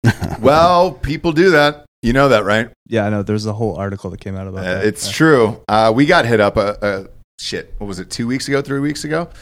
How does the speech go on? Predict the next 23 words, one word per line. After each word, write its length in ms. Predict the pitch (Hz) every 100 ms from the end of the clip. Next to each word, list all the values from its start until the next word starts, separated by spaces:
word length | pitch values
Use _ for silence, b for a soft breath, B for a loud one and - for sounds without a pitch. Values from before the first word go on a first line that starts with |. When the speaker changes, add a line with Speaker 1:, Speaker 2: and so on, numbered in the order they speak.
| b b b -
Speaker 2:
um, 320 | 107 113 110
from 180 | 113 113
a 40 |
dude, 360 | 90 110 113 110
"How 100 | 113
much 200 | 110 -
does 100 | 95
it 60 |
cost 300 | - 107 98
to 60 | 95
be 120 | 92
on 100 | 92
your 100 | 87
show?" 320 | - 107 98 90
And 80 |
I 80 | 90
was 140 | 87 87
like, 120 | 87
"We 100 | 92
don't 140 | 98
really 200 | 92 85
do 240 | 73 82 90
that. 360 | 78 - -